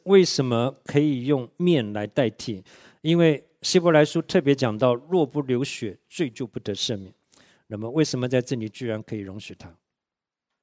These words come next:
哎，你们读经都没有问题的。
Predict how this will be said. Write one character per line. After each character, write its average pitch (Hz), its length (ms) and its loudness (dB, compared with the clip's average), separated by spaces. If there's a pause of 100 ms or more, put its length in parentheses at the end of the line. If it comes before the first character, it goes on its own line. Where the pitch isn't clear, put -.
(1400)
哎， 139 80 -14
你 135 100 -10
们 151 100 -6
读 139 160 -8
经 147 160 -6
都 147 120 -8
没 135 140 -6
有 120 100 -4
问 110 180 -6
题 - 180 -12
的。 90 160 -16